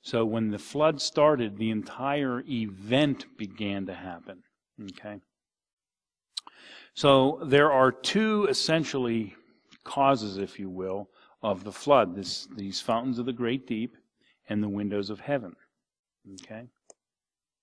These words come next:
So the switch, the situation just prior to the flood, we have the mantle, and on top of that we have this cold, dense oceanic crust, and then finally we have the, the, uh,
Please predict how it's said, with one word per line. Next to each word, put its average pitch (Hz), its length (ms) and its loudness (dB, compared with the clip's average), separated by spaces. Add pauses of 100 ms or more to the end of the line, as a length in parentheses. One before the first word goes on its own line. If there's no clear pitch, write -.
(920)
So 170 200 10
the 156 100 2
switch, - 400 2
the 143 140 0
situation 185 720 4
just 160 280 0
prior 160 360 4
to 139 160 -4
the 113 100 -2
flood, 110 520 2 (340)
we 131 120 8
have 135 180 8
the 123 80 2
mantle, 139 640 2
and 120 140 -2
on 131 140 0
top 165 340 0
of 135 100 -2
that 147 280 0
we 127 120 2
have 117 220 -2
this 110 200 -4 (120)
cold, 147 840 -2
dense 127 640 -2 (1000)
oceanic 123 540 0
crust, 117 540 0
and 104 100 -4
then 113 140 -2
finally 117 440 -2
we 104 220 -4
have 98 400 -4
the, 95 300 -6 (500)
the, 95 320 -8
uh, 87 120 -12